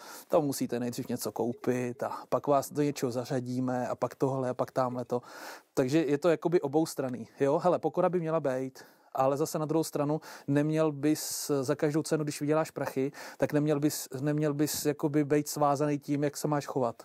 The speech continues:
Jo? Můžeš se chovat, jak chceš a můžeš se chovat arrogantně, můžeš se chovat povýšeně. Je to všechno, že si to v tom životě s-, vyzkoušíš. Jo? Třeba t-, rok se budeš chovat jak úplnej čurák, budeš na všechny machrovat a tak dále a po roce ti to dojde.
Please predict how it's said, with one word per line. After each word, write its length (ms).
Jo? 120
Můžeš 220
se 80
chovat, 220
jak 80
chceš 400
a 40
můžeš 200
se 80
chovat 260
arrogantně, 400
můžeš 180
se 80
chovat 240
povýšeně. 520
Je 100
to 100
všechno, 380
že 100
si 120
to 80
v 40
tom 140
životě 300
s-, 100
vyzkoušíš. 640
Jo? 140
Třeba 220
t-, 100
rok 220
se 100
budeš 180
chovat 240
jak 200
úplnej 320
čurák, 460
budeš 200
na 80
všechny 260
machrovat 380
a 20
tak 60
dále 200
a 60
po 140
roce 200
ti 100
to 80
dojde. 280